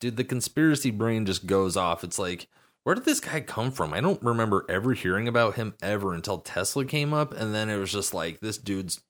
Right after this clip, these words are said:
putting thing, cars into space.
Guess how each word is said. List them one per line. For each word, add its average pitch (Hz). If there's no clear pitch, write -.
putting 104
thing, 107
cars 113
into 104
space. -